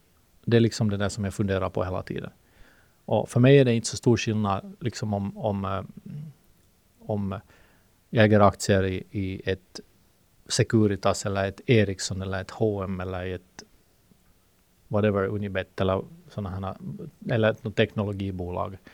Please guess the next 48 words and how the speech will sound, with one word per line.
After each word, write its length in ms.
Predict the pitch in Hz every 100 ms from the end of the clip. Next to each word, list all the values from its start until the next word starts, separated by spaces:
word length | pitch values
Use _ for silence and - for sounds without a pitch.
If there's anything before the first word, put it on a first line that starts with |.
| - _ -
för 60 | 123
mig 140 | 127
spelar, 320 | - 123 110
utan 180 | 107 117
det 80 | 127
som 160 | 147
spelar 360 | 120 - 117 110
bara 240 | 113 113
roll 180 | 104 101
för 140 | - 107
mig, 180 | 101
så 120 | 98 101
det 100 | 101
är 40 |
det 100 | 98
att 120 | 98
är 220 | 113 107
aktien 320 | 110 - 113 104
i 40 |
förhållande 520 | - 98 101 98 92
till 140 | - 101
fundamentala 680 | 104 98 101 101 107 101
värde, 320 | 98 95 95 - - - - -
det 60 |
vill 100 | 107
säga 140 | - 104
kommande 520 | - 117 113 104 101 95
kassaflöden 800 | 107 101 - - 101 98 95 107
och 160 | 104 - - - -
förväntningar 640 | 123 113 104 - 104 101
på 120 | 92
marknaden 580 | 104 98 101 - 95 98
och 100 | 98
allt 160 | 98 -
det 60 |
här, 220 | 92 95 95 _ -
de 100 | -
kommande 360 | - 107 101 95
tr-, 180 | - - -
trettiofem 580 | 110 92 - 107 95
åren 220 | 92 101 104
brukar 220 | 107 113
jag 80 | 113
tänka 320 | 117 - -
är. 160 | - - _ _ _ _ _ _ _ _ _ -
Och, 300 | 101 - 98
och, 380 | 98 - 110
och, 100 | 101